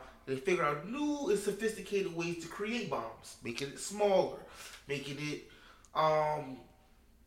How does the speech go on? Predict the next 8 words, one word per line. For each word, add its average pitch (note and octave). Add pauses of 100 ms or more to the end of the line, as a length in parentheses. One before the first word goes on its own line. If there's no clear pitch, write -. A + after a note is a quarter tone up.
more G#3
explosive. C3 (1600)
Bombs D3+
are C#3
not C#3
a C3
new D#3
techno-, C3